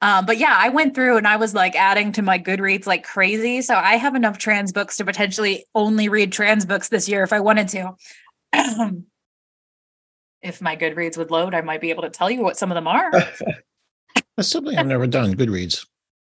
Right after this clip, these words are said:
Speaker 1: Oh, I love Goodreads. I would be
Speaker 3: I'm
Speaker 1: lost without it.
Speaker 3: I legitimately barely keep up with the books I have. Not to
Speaker 1: <laughs>
Speaker 3: mention, wait, this is, I'm not even talking just about the books that are digital.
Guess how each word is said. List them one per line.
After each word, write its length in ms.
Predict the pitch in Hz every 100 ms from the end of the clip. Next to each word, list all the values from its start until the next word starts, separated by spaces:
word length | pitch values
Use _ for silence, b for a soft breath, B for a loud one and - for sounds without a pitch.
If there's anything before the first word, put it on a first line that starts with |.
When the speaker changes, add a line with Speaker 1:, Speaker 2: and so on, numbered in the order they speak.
| _
Speaker 1:
Oh, 60 | 233
I 220 | 226 220
love 220 | 190 175 175
Goodreads. 460 | 185 175 180 180
I 60 | 190
would 80 | 147
be 40 | 170
Speaker 3:
I'm 60 |
Speaker 1:
lost 320 | 180 170 175
without 320 | 185 170 165 165
it. 180 | 165 - _ _
Speaker 3:
I 120 | 151
legitimately 580 | 180 98 101 107 113 107
barely 300 | 101 110 113
keep 220 | 104 107 107
up 160 | 107
with 100 | 104
the 80 | 98
books 280 | 95 95 -
I 80 | 98
have. 500 | 90 92 90 92 - _ _ _
Not 160 | - 143
to 80 | 107
Speaker 1:
<laughs> 120 | 104
Speaker 3:
mention, 260 | 117 - 107
wait, 260 | 127 95
this 180 | 104 139
is, 120 | 180
I'm 120 | 117 143
not 80 |
even 140 | 160 107
talking 260 | 101 101 101
just 140 | 92
about 180 | 98 95
the 60 | 98
books 260 | 92 -
that 80 | 110
are 140 | 95
digital. 600 | 90 85 139 123 90 85